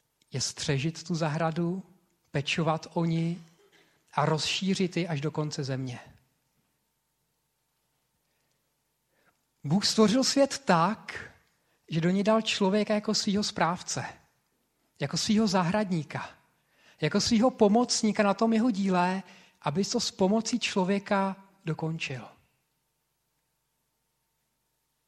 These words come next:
A tak tady máme začátek toho biblického příběhu,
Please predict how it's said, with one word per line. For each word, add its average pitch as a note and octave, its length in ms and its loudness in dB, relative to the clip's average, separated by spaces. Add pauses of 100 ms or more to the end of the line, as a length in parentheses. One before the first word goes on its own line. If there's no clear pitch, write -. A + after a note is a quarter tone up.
(2250)
A C#3 60 -6
tak D3 140 -4
tady G3 180 2
máme A#3 260 2
začátek G3 560 0
toho A3+ 120 -2
biblického G3+ 480 -2
příběhu, F3+ 760 0